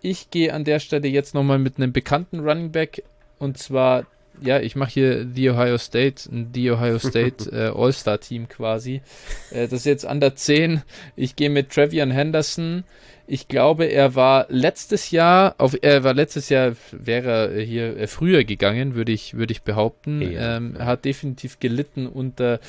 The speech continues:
Speaker 1: seinem, ähm, äh, Sophomore-Year am College, hatte, äh, war, hatte mit Verletzungen zu kämpfen, ähm, war einfach ein bisschen eine Seuchensaison für ihn. In,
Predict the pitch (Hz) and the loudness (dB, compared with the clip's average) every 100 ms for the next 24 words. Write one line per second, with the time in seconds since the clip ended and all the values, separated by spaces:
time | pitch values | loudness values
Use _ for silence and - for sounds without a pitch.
0 | - - - - 117 123 123 123 120 113 | -20 -20 -8 2 2 4 0 -2 -6 -8
1 | - 120 117 117 117 - 120 - - - | -10 -8 -6 -6 -10 -10 -12 -14 -18 -8
2 | - 139 - 143 139 135 135 147 147 139 | -2 0 0 2 4 2 2 4 4 4
3 | - _ _ _ - - - 135 - 147 | -4 _ _ _ -20 -10 -4 -4 2 4
4 | 156 147 - - - - 131 - 135 131 | 4 2 -6 -18 -10 -4 -4 -2 0 2
5 | 127 113 127 120 135 147 135 135 147 139 | 0 -2 -2 0 2 2 2 0 2 2
6 | 151 156 - 156 143 - - 143 147 - | 2 0 0 -2 -2 -4 -2 0 0 -6
7 | 143 139 139 - - - - 120 127 127 | -6 -4 -4 -8 -18 -20 -4 2 2 2
8 | 120 127 139 135 147 135 143 - 135 123 | 2 2 2 0 0 2 0 0 -2 0
9 | 123 139 - 135 127 135 139 - 131 139 | 0 0 -2 -6 -4 -2 -2 -4 -6 -4
10 | 143 147 143 - - _ _ - 135 139 | -4 -2 -4 -8 -20 _ _ -2 0 2
11 | 135 | 0